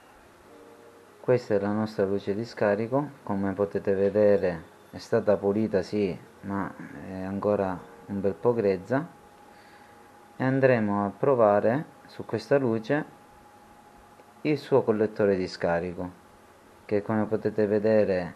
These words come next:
è bello robusto ma un po' grezzo all'interno.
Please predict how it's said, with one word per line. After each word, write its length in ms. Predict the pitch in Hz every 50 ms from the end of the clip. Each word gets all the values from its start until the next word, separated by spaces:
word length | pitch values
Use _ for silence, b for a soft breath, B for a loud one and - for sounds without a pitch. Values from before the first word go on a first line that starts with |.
| -
è 100 | - -
bello 340 | 98 95 95 110 104 101 104
robusto 880 | 117 139 147 135 117 110 101 101 - - - 131 147 151 - - - - - - - -
ma 160 | - 143 139
un 180 | 131 127 127 117
po' 160 | 123 120 110
grezzo 400 | 110 110 101 101 101 95 104 101
all'interno. 880 | 92 90 92 90 90 87 85 85 82 82 85 85 87 90 90 - -